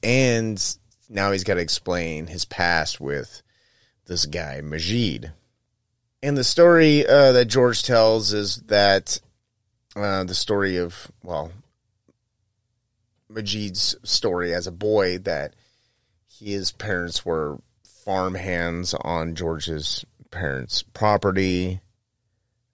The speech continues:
They died. His parents wanted to adopt Majid. But then George began, the, he, he resented Majid and didn't want to have some other kid around. He felt that Majid was invading his,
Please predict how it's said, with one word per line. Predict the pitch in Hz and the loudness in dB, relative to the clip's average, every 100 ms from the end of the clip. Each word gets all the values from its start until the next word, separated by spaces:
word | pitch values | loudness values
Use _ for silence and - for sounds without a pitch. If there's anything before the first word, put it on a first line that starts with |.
| _ | _
They | 87 | -4
died. | 82 95 95 92 90 85 82 90 82 _ _ | 0 2 4 4 4 2 0 -4 -12 _ _
His | 90 87 | -8 -8
parents | - 82 78 76 - - - _ _ | -6 -4 -4 -6 -8 -10 -12 _ _
wanted | 82 82 80 80 | -10 -6 -6 -6
to | - 73 | -6 -6
adopt | 73 87 85 - 87 | -2 2 2 0 -6
Majid. | 85 82 87 76 76 76 87 - _ _ _ _ _ - _ _ _ _ _ _ | -6 -6 -6 -6 -8 -10 -14 -16 _ _ _ _ _ -20 _ _ _ _ _ _
But | 95 - | -6 -4
then | 95 92 87 | -4 -4 -2
George | 101 98 95 90 - - _ _ _ _ _ | 0 2 2 -2 -6 -10 _ _ _ _ _
began, | 107 90 98 90 85 85 82 80 - _ _ _ _ _ _ _ _ _ _ _ _ _ _ _ _ _ _ _ _ | -12 -8 -4 -2 -4 -6 -8 -12 -18 _ _ _ _ _ _ _ _ _ _ _ _ _ _ _ _ _ _ _ _
the, | 107 120 123 | -10 -6 -4
he, | 127 131 | -6 -6
he | 131 151 | -4 -2
resented | 139 123 127 151 147 170 165 147 | -2 -4 -2 0 4 4 4 2
Majid | 131 120 98 104 101 90 | 0 0 -2 -2 -2 -2
and | 101 101 | -4 -2
didn't | 104 87 98 | -2 -2 -4
want | 95 95 | -4 -4
to | 87 | -4
have | 92 87 82 80 | -2 0 0 -2
some | - 92 | -4 -4
other | 85 78 | -4 -6
kid | 78 - 101 | -6 -6 -4
around. | 71 53 60 | -6 -10 -10
He | 73 | -12
felt | 73 76 71 | -10 -8 -6
that | - 67 | -6 -8
Majid | 69 80 80 65 | -8 -10 -12 -10
was | 71 78 | -10 -10
invading | 85 73 85 78 80 | -10 -6 -8 -8 -12
his, | 80 71 60 - | -12 -14 -12 -14